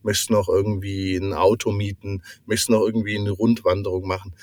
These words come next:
Das wird natürlich schwieriger, wenn du das über die Plattform buchst. Das kannst du natürlich schon hinterher schicken als E-Mail, ne? Aber es ist deutlich schwieriger, als wenn du halt deine eigene Kundenschnittstelle hast, wo du dann den Leuten noch Zusatzservices bringen kannst. Und das ist, wie gesagt, sowas, wo ich in vielen Firmen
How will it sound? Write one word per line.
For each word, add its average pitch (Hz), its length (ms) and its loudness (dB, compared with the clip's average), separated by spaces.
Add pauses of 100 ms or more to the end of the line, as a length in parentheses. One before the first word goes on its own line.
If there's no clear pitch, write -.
(180)
Das 101 160 -2
wird 160 120 2
natürlich 143 320 4
schwieriger, 139 500 2
wenn 139 120 4
du 131 60 6
das 127 160 4
über 117 200 2
die 104 280 -6
Plattform 98 580 2
buchst. 101 300 -6
Das - 120 -6
kannst 123 220 0
du 123 40 2
natürlich 113 220 -2
schon 156 260 6
hinterher 123 540 6
schicken 117 300 0
als 85 200 0
E-Mail, 95 380 2 (340)
ne? 104 180 -2 (360)
Aber 110 180 6
es 113 140 4
ist 123 180 2
deutlich 127 320 10
schwieriger, 131 460 2
als 120 180 4
wenn 120 160 4
du 131 160 0
halt 127 240 4
deine 117 240 4
eigene 131 320 2
Kundenschnittstelle 131 800 0
hast, 123 180 -2
wo 120 80 6
du 110 100 0
dann 117 200 4
den 117 140 4
Leuten 104 420 4
noch 110 140 0
Zusatzservices 92 840 2
bringen 98 260 -2
kannst. 113 280 -2 (320)
Und 104 140 -4
das 135 140 4
ist, 156 160 -2
wie 156 80 -6
gesagt, 147 260 0
sowas, 143 240 4 (260)
wo 127 80 10
ich 120 80 12
in 120 120 10
vielen 147 300 0
Firmen 147 340 4